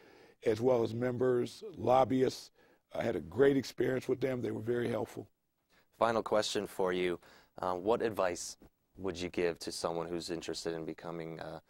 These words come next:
Speaker 2: um, a politician, or specifically even someone who wants to be a, a representative?
Speaker 1: Uh, I would say that what they really need to do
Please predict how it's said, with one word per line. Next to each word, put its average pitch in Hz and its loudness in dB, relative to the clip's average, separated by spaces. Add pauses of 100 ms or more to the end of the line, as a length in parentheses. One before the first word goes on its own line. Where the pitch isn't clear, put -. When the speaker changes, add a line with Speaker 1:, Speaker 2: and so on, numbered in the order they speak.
(360)
Speaker 2:
um, 80 -10 (1300)
a 90 -8
politician, 87 -2
or 113 0
specifically 123 0
even 104 -2
someone 104 -4
who 101 -2
wants 92 -4
to - -14
be 90 -6
a, 87 -4
a 87 -8 (300)
representative? 95 -8 (1200)
Speaker 1:
Uh, 156 6 (840)
I 208 0
would 196 0
say 147 4
that 127 4
what 123 -6
they 165 2
really 151 4
need 131 0
to 123 -6
do 107 -2